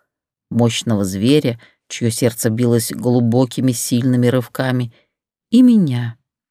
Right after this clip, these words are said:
Сейчас я была просто Теорин, а он просто драконом.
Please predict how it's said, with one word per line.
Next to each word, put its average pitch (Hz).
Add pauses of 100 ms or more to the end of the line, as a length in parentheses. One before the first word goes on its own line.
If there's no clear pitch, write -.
(480)
Сейчас -
я 226
была 196
просто 208
Теорин, 196 (400)
а 120
он 151 (240)
просто 123
драконом. 117